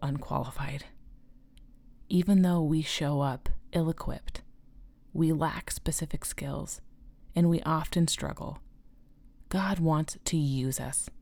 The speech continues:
He wants us to have faith, faith like Moses did,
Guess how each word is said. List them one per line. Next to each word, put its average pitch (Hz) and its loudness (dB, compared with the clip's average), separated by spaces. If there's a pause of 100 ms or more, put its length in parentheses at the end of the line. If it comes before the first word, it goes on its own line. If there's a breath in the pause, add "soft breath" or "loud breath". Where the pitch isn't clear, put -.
(640)
He 180 2
wants 180 2
us 190 0
to 165 2
have 143 -2
faith, - -8 (720)
faith - 2
like 156 -2
Moses 151 2
did, - -10